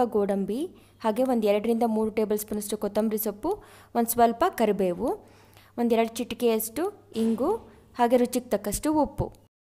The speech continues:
ಒಂದು ಎರಡು ಟೇಬಲ್ ಸ್ಪೂನಷ್ಟು ತುಪ್ಪ. ಮೊದಲಿಗೆ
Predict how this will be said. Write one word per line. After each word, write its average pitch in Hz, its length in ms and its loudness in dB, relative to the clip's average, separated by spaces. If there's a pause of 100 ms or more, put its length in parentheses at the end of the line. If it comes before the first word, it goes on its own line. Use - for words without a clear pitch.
(580)
ಒಂದು 240 280 -2
ಎರಡು 233 240 -2 (140)
ಟೇಬಲ್ 226 340 0
ಸ್ಪೂನಷ್ಟು 208 420 -6 (120)
ತುಪ್ಪ. - 200 -6 (1400)
ಮೊದಲಿಗೆ 226 520 -4